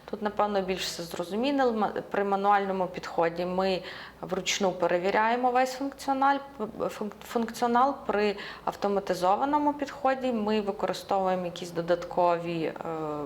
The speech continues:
інструменти, тулзи для того, щоб здійснювати тестування.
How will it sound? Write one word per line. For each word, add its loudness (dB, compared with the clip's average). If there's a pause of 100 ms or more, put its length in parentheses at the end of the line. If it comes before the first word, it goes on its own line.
(220)
інструменти, 0
тулзи 0
для -4
того, 0 (340)
щоб 0
здійснювати -2 (300)
тестування. -2